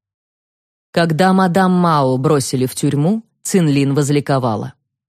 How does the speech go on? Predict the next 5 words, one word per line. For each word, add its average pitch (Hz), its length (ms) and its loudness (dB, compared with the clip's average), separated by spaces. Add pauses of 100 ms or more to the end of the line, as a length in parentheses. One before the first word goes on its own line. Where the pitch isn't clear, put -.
(260)
Обращаясь 156 680 0
к - 60 -18
подруге, 156 500 -2
она 135 200 0
восклицала: 127 720 -6